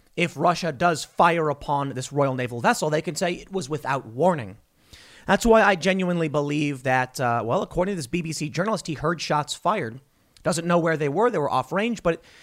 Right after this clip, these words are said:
it seems like there may have actually been warning shots, and the next move will be to bomb these vessels. Here's the game of chicken. Will the Royal Navy say, "Try me," and send these ships back into Crimean waters?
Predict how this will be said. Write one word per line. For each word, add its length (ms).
it 120
seems 420
like 340
there 380
may 140
have 160
actually 380
been 200
warning 320
shots, 340
and 80
the 60
next 240
move 240
will 220
be 260
to 160
bomb 540
these 200
vessels. 500
Here's 240
the 80
game 200
of 100
chicken. 400
Will 220
the 120
Royal 440
Navy 320
say, 440
"Try 520
me," 280
and 160
send 320
these 180
ships 300
back 400
into 320
Crimean 500
waters? 540